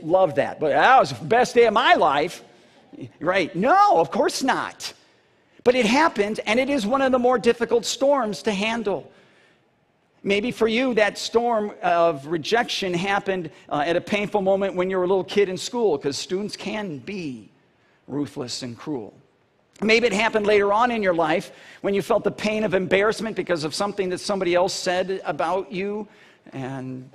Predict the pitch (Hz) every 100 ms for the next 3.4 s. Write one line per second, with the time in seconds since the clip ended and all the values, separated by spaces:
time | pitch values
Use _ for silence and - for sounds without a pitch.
0 | - 135 135 139 131 - 156 185 196 147
1 | 127 120 160 156 - 190 196 208 208 226
2 | - _ _ _ _ _ - 180 226 240
3 | 285 285 220